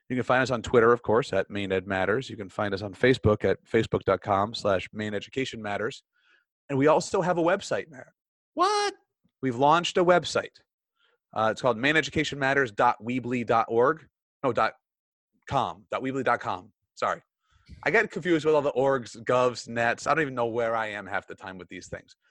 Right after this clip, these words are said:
Speaker 2: You know what?
Speaker 1: So
Speaker 2: Our website's gonna be so popular, we don't even need the dot com or dot net or whatever it's gonna be. It should just say Maine Education Matters, and boom, it comes right up.
Speaker 1: Absolutely.
Speaker 2: We're gonna
Speaker 1: So
Speaker 2: change the internet.
Speaker 1: So it ha-,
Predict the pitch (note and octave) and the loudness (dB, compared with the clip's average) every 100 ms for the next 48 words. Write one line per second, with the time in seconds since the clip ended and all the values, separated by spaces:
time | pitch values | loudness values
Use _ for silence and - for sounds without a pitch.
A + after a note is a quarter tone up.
0 | - D#3 F#3+ - C#3+ C3 D3 C#3+ C#3 - | -8 -2 0 -2 -4 2 4 6 4 4
1 | C3+ - B2+ A#2+ B2+ G#2+ A#2 A2+ A2 G#2+ | 2 2 0 2 0 2 2 2 2 2
2 | A2+ C3 A2+ A2 G2+ G2 G#2+ G#2 F#2 F#2 | 2 2 0 0 -2 -2 -2 -2 -2 -2
3 | F2 - G#2 F#2+ F2 E2 D#2+ G2 F2 G2+ | -2 -4 -4 -4 -4 -8 -6 -4 -4 -6
4 | F#2 F#2+ F2+ G2 G2 F#2+ F#2 - F#2 E2+ | -6 -6 -6 -6 -6 -6 -6 -8 -8 -10
5 | E2 - B2 - B2+ A#2 B2+ G2+ G2 A2 | -14 -6 -6 -4 -6 -4 -2 -2 -2 -2
6 | A#2 A2+ G#2+ A2+ A#2+ G#2+ A2 C3+ D3+ - | -2 -4 -4 -6 -4 -2 0 -2 -2 -6
7 | - _ - F2+ F#2 A2+ A2+ F#2+ F2 - | -14 _ -12 -10 -4 2 2 2 -6 -10
8 | G2 F#2 F#2+ F2 D2+ _ _ _ _ A2 | -10 -6 -6 -6 -12 _ _ _ _ 0
9 | A#2 - A2 G#2 F#2+ - - B2 B2 F#2+ | 0 -2 -4 -4 -6 -16 -4 0 0 4
10 | C3 A#2+ C#2+ A#2+ A2 F#2 F2 _ _ _ | 4 4 0 -12 -12 -10 -12 _ _ _
11 | _ _ _ - - C#3 D3+ | _ _ _ -4 4 6 4